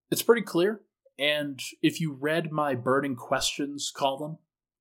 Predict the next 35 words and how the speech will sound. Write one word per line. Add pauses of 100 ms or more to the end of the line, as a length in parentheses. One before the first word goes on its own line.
(120)
uh, (1300)
you
will
know
that
I (180)
referenced
all
of
the
point
values
and (640)
the
efficiencies
that
Jamal
has
had
at
the
beginning
of
the
year
versus
the
end
of
the
year. (680)
And
it
is
a